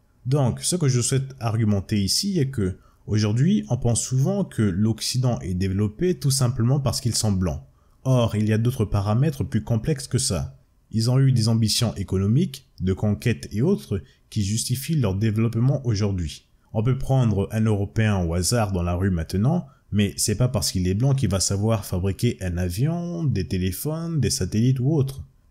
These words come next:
Donc, il y a aussi eu des transferts de connaissances et technologies, entre autres,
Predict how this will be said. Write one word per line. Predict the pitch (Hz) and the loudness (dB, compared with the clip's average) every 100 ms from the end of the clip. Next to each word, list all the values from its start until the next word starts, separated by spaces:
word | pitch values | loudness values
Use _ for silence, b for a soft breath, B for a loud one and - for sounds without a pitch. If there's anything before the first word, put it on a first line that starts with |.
| - | -6
Donc, | 117 113 104 - | -2 0 0 0
il | 127 | 2
y | |
a | 123 - | 2 0
aussi | 165 - 127 | -2 0 2
eu | 120 180 151 | 2 2 2
des | 117 | 0
transferts | 123 113 - 135 127 | 0 -2 0 2 2
de | 104 | 2
connaissances | 90 - 104 104 - 123 - | -2 0 0 2 2 0 -2
et | 80 | -2
technologies, | 92 101 104 117 131 170 | -2 0 2 2 2 0
entre | 131 117 - | 0 -2 -2
autres, | 113 92 - - | -2 -2 -8 -20